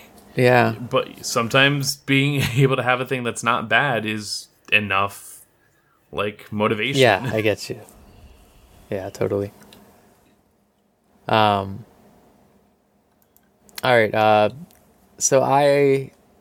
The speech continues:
Speaker 1: now I'm sorry, isekai time.
Speaker 2: <laughs>
Speaker 1: Uh,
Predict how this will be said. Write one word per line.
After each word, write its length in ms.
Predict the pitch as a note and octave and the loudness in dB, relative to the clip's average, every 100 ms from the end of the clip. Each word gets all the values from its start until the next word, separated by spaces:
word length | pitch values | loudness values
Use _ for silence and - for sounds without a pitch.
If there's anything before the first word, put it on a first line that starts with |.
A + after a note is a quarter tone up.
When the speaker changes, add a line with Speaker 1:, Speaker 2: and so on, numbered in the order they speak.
| _ - | _ -4
Speaker 1:
now 280 | C3+ C3 | 2 2
I'm 100 | B2+ | 2
sorry, 580 | B2 A2 G#2+ G#2 G#2 B2 - B2+ | 0 2 2 0 -4 -10 -14 -10
isekai 600 | A2+ A2 - G2+ G2+ G2 | -4 -2 0 -2 -2 -2
time. 480 | G#2+ G#2 G#2 G#2+ A#2+ | -2 -2 -4 -8 -8
Speaker 2:
<laughs> 80 | B2 | 0
Speaker 1:
Uh, 920 | A#2+ A2+ A2 G#2+ C#3 A3 A#3+ A3 F#3+ | 2 4 4 4 0 -2 -2 -4 -6